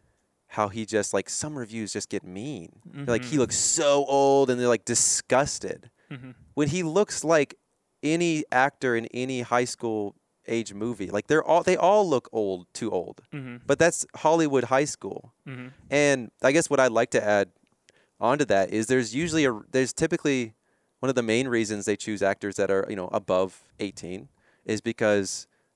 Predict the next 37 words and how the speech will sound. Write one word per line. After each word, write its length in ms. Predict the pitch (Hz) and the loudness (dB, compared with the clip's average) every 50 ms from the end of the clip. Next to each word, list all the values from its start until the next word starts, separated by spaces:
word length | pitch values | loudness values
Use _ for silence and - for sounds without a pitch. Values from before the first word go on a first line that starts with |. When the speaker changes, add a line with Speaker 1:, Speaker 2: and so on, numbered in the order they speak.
| _ _ _ _ _ _ | _ _ _ _ _ _
Speaker 1:
you 200 | - 104 110 107 | -12 -4 -2 -2
avoid 280 | 104 98 107 107 101 - | 0 0 0 0 0 -2
child 320 | - - 101 98 104 104 | -2 0 0 0 0 2
labor 240 | 127 170 160 139 120 | 2 2 4 4 4
laws. 400 | 110 95 85 92 95 - - - | 4 4 2 0 -4 -10 -12 -8
Speaker 2:
Right. 220 | - 131 123 - - | -6 -6 -6 -6 -6
Speaker 1:
You 160 | - 113 120 120 | -2 2 2 2
avoid 340 | 117 104 110 110 107 107 104 | 2 4 4 4 4 4 4
having 300 | 120 110 107 110 110 101 | 4 2 2 0 -2 -4
to 120 | 113 110 | -4 0
regulate 540 | 98 107 107 107 113 110 107 107 104 - - | 2 2 2 2 2 2 2 2 0 -2 -4
how 200 | - 113 113 110 | -2 0 0 0
many 220 | 107 107 107 104 | 0 -2 -4 -2
hours 320 | 98 98 101 104 101 95 107 | -2 -2 0 -2 -2 -4 -4
an 80 | 101 | -4
actor 220 | 98 101 - 107 98 | -6 -6 -6 -8 -10
can 200 | - 101 98 101 | -10 -10 -4 0
work, 380 | 113 127 127 123 123 - - _ _ _ _ _ | 2 4 4 4 2 0 -4 _ _ _ _ _
all 160 | - 120 120 127 | 2 4 4 6
that 120 | 127 120 | 6 4
stuff, 340 | 107 - - 175 170 143 127 | 4 2 2 4 4 4 2
so 120 | - - 131 | 0 -2 -2
you 160 | 127 127 120 | 0 0 0
avoid 240 | 107 117 123 123 117 | 0 0 0 0 0
those 120 | 113 - | -2 -2
complications. 640 | - 120 110 104 - - - 123 113 - 113 107 | -2 -2 -4 -4 -2 -2 -2 -2 -2 -2 -6 -6
So 100 | - - 135 | -4 -2 -2
it's 100 | 127 - | -2 -2
a 40 | 123 | -2
very 300 | 113 131 151 160 156 139 | 0 2 4 4 4 2
standard 400 | - - - 135 139 135 127 - | 0 -2 -2 -2 -2 -2 -4 -2
practice, 400 | - 131 127 131 - 123 - - | 0 0 0 0 0 -4 -6 -4
and 100 | 110 117 | -4 -6
it 60 | 107 | -6
has 260 | 120 123 131 139 131 | -4 -4 -4 -4 -4
been 200 | - 127 123 113 | -4 -6 -8 -8
forever. 680 | 104 - 104 104 - - 104 135 127 113 - - - | -8 -10 -12 -12 -10 -8 -8 -8 -8 -10 -14 -16 -18